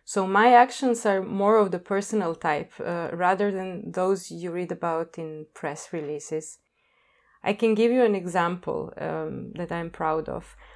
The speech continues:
I can mention a conference where I was part of the organizers, and when we chose which speakers to invite, I was really happy that a lot of women names came up.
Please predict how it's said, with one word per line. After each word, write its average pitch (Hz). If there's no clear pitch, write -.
I 185
can 202
mention 208
a 175
conference 294
where 196
I 185
was 175
part 208
of 214
the 180
organizers, 254
and 190
when 190
we 262
chose 175
which 214
speakers 214
to 190
invite, 214
I 190
was 196
really 269
happy 196
that 202
a 208
lot 233
of 226
women 208
names 170
came 165
up. 151